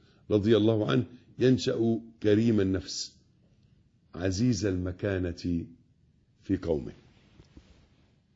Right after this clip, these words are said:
قبل ما ندخل بقى في حياة سيدنا أبي بكر، إسلامه وما بعد إسلامه، لازم ناخد الوصف الخلقي لسيدنا أبو بكر علشان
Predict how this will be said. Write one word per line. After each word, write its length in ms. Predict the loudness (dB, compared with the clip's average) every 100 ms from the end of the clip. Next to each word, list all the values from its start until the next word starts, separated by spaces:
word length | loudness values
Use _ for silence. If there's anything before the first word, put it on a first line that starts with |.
| _ -20 8
قبل 260 | 8 8 6
ما 100 | 6
ندخل 280 | 6 4
بقى 360 | 2 4 2 -2
في 200 | -4 -6
حياة 340 | -2 2 4
سيدنا 580 | 2 0 0 0 0 0
أبي 160 | 0 2
بكر، 300 | 2 0 -6 -20 _ _ _ _ _ _ _ _ _ -6
إسلامه 520 | -2 2 4 4 0 -6 _ _ _ _ _ -4
وما 260 | 0 2
بعد 300 | 4 4 2
إسلامه، 540 | -2 -4 -2 0 2 0 -6 -20 _ _ _ _ _ _ _ _ 2
لازم 500 | 6 6 6 4 2 -8 -20 _ _ _ 0
ناخد 380 | 4 4 4 2
الوصف 580 | 2 0 0 -2 -2
الخلقي 880 | 0 0 -4 0 2 2 0 -2 -2 -4 -14 _ _ _ _ _ _ -8
لسيدنا 460 | 0 2 2 0
أبو 180 | -8 -12
بكر 180 | -16 -20 -20 -20 -20 _ -20 -20 _ _ _ _ _ _ _
علشان 680 | -6 -4 -2 -2 -2 0 -4